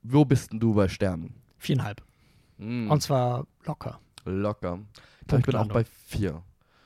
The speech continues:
Speaker 1: Erstmal. Uh. <laughs>
Speaker 2: Wie kannst du, nee, vier Sterne sind ja übelst gut.
Speaker 1: Ja.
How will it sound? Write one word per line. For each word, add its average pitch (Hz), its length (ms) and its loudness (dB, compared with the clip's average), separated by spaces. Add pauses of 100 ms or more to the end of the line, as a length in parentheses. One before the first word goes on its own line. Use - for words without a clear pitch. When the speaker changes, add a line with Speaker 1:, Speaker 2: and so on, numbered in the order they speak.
(500)
Speaker 1:
Erstmal. 87 580 -10 (960)
Uh. 143 200 0 (240)
<laughs> 185 1400 6
Speaker 2:
Wie 196 160 4
kannst 165 320 0
du, 185 100 -2
nee, 160 240 4
vier 165 180 0
Sterne 160 240 0
sind 147 160 -4
ja 120 60 -4
übelst 156 340 -2
gut. 117 240 -12
Speaker 1:
Ja. 131 200 2